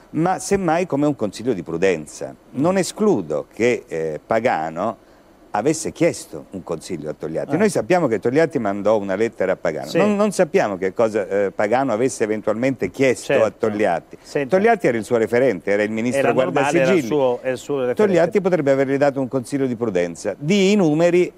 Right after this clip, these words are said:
Speaker 1: e tanto basta.
Speaker 2: Ecco, ma lei da storico come valuta queste dichiarazioni di Caprara?
Speaker 1: Ma, eh, quando Caprara, eh, racconta questo episodio non c'è nessun motivo per non ritenerlo attendibile.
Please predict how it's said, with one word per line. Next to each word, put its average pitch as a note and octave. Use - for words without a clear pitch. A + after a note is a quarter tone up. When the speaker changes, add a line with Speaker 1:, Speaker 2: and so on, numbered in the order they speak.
Speaker 1:
e B2+
tanto A#2
basta. E2
Speaker 2:
Ecco, C3+
ma C#3
lei E3+
da C#3+
storico E3
come F3
valuta C3
queste A#2+
dichiarazioni C3
di A2+
Caprara? G2+
Speaker 1:
Ma, D#3
eh, C3
quando F3+
Caprara, D#3
eh, G2+
racconta G#2
questo A#2
episodio B2+
non F#2+
c'è F#2
nessun F2+
motivo B2+
per G#2
non A2
ritenerlo G#2
attendibile. G2+